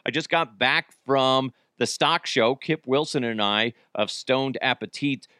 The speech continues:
went out there. We're working with Mile High Life,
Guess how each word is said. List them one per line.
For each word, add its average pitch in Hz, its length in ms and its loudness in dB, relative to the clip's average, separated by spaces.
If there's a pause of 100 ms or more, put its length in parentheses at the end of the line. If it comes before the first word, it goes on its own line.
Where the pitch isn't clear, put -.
(120)
went 120 160 0
out 117 240 0
there. 117 260 2
We're 107 280 -2
working 110 360 -4
with 101 220 -2
Mile 110 360 -2
High 98 280 -4
Life, 123 400 0